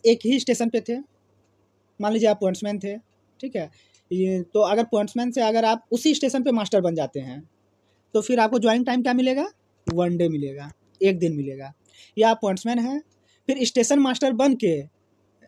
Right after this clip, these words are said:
मान लीजिए टीसीसीसी में आपका हो गया, टीसीसीसी बन के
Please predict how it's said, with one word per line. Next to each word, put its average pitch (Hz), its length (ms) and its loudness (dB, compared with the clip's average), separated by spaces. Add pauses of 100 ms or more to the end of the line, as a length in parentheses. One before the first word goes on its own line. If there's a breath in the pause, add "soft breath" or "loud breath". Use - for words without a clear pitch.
(300)
मान 214 180 -2
लीजिए 240 160 4
टीसीसीसी 277 480 2
में 262 100 2
आपका 220 200 2
हो 175 120 0
गया, 175 120 -2
टीसीसीसी 269 680 -4
बन 247 280 0
के 254 260 0